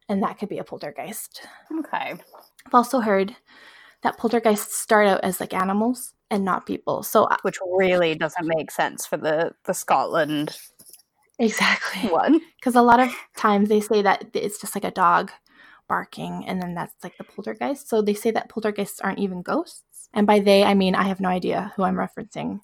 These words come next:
Speaker 1: I've just heard it somewhere. But, yeah, so who knows?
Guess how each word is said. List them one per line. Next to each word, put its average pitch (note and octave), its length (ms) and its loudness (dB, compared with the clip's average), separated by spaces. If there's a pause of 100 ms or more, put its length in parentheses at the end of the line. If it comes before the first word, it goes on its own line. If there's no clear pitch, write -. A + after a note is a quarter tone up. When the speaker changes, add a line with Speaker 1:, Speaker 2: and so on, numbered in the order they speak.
(160)
Speaker 1:
I've G#3 100 0
just G3+ 200 -4
heard F#3 120 -4
it - 140 -8
somewhere. G3+ 440 -10 (640)
But, F3+ 160 -8 (380)
yeah, B3 520 -8
so A3+ 120 -2
who C4+ 220 -4
knows? A#3 580 -2